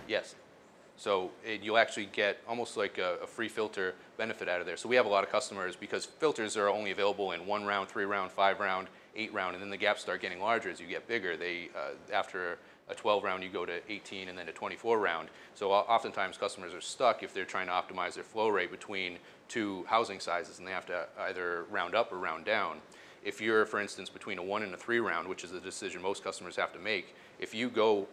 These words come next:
if you size to the three round instead of the one round,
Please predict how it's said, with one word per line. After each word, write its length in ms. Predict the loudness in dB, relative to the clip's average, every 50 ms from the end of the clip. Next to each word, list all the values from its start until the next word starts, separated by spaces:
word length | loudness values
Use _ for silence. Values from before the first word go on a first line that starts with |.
| -14 -20 -20 -20 -20 -18 -10 -10
if 160 | -8 -8 -8
you 80 | -8 -4
size 340 | 2 4 6 6 6 4
to 80 | 0 -4
the 80 | -8 -6
three 220 | -4 -2 0 0
round 200 | 2 0 0 -2
instead 300 | -2 -4 -4 -2 -2 -2
of 80 | -2 -4
the 60 | -6
one 240 | -4 -2 -2 0 0
round, 240 | 0 -2 -2 -4